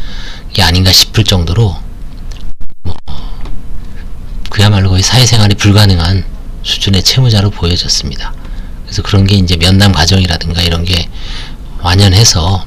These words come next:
더 이상 조사도 무의미했을 겁니다. 그래서 비록 칠십이 년생, 사십팔 세에 천만 원이면 이걸 누가 면책을 해주냐. 지금 제가 최근에 지금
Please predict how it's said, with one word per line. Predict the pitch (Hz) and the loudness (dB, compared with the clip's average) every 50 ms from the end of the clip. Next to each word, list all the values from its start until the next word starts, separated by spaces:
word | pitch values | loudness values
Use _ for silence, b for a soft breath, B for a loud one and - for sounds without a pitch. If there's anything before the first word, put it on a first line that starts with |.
| - - | -6 -4
더 | - 95 | 0 0
이상 | 92 87 82 101 98 87 82 80 - - - - - - - - - - - - - - - | 0 2 2 2 0 2 0 -2 -4 -4 -6 -6 -6 -6 -8 -10 -10 -10 -10 -10 -10 -10 -8
조사도 | - - 104 - - 113 120 120 160 | -2 0 0 2 4 2 4 4 4
무의미했을 | 139 101 87 87 92 95 92 98 92 - - - - | 4 4 2 2 2 2 2 2 0 0 0 -2 -2
겁니다. | - - 85 78 78 - - - - - - - - - - - - - - - - | -4 -4 -4 -4 -6 -6 -8 -10 -10 -10 -10 -10 -10 -10 -12 -10 -10 -10 -12 -10 -10
그래서 | - - - 98 98 - - - B B B B B B - - - - - - - - - - - - - | -10 -4 -4 -2 -2 -4 -6 -8 B B B B B B -10 -10 -10 -10 -8 -10 -10 -10 -10 -10 -10 -8 -4
비록 | - - - 117 117 - - - - - - - - - - - | 0 2 2 2 0 -2 -8 -10 -10 -10 -10 -10 -10 -10 -8 -4
칠십이 | - - 156 - - - 143 120 104 | 0 2 2 2 4 4 4 4 4
년생, | 92 85 80 78 - 71 67 - | 2 2 0 -2 -4 -6 -8 -8
사십팔 | - - 104 - - - - - - 131 | -4 0 0 0 0 0 0 0 0 2
세에 | 117 - - 113 107 | 2 2 2 2 2
천만 | - - 147 151 147 143 135 | 2 2 2 4 4 4 4
원이면 | 123 110 104 113 131 131 120 110 107 113 | 4 4 2 2 2 2 2 0 -2 -4
이걸 | 123 - - - 160 135 | -6 -6 -2 0 2 2
누가 | 92 98 101 131 127 113 | 2 2 4 4 4 4
면책을 | 98 95 92 92 - - 113 113 104 | 4 4 4 2 2 4 4 4 6
해주냐. | 104 98 101 101 95 90 92 92 92 87 - - - B B B B B B B B B B B | 4 4 4 2 2 2 0 0 -2 -4 -8 -10 -10 B B B B B B B B B B B
지금 | - - 131 113 | 0 2 2 4
제가 | 104 104 110 117 110 | 4 4 4 4 4
최근에 | - - 143 143 143 139 127 117 104 | 2 2 4 4 4 4 4 4 2
지금 | 98 - 104 98 98 90 85 82 - | 2 2 2 2 2 2 0 0 -4